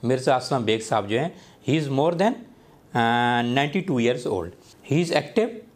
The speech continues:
and does not have any heart disease, and regularly appears in TV talk shows। वो मुतहर्रिक हैं और उनको दिल की किसी किस्म की कोई बीमारी नहीं है और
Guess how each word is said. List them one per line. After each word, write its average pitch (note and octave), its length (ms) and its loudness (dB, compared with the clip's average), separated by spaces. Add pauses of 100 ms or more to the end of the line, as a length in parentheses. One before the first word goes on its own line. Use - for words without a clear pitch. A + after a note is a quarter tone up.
(140)
and B2 200 -2
does C#3 220 2
not C3+ 280 2 (220)
have C#3 260 2
any C3 260 0
heart G#2+ 220 0
disease, C#3 380 0 (600)
and B2+ 200 0
regularly E3+ 540 2 (480)
appears G3 440 0
in F3+ 320 -2
TV E3+ 220 0
talk G2 240 -2
shows। E2 300 -10 (580)
वो A#2+ 140 2
मुतहर्रिक B2 540 0
हैं E3+ 380 -2 (220)
और B2 140 2
उनको C#3 420 0
दिल C3+ 320 -2
की B2+ 140 -6
किसी B2+ 280 -6
किस्म B2 320 -4
की D#3 200 -2
कोई D3 320 0
बीमारी A#2+ 480 2
नहीं A#2 280 -2
है G2+ 140 -6 (400)
और C3 440 0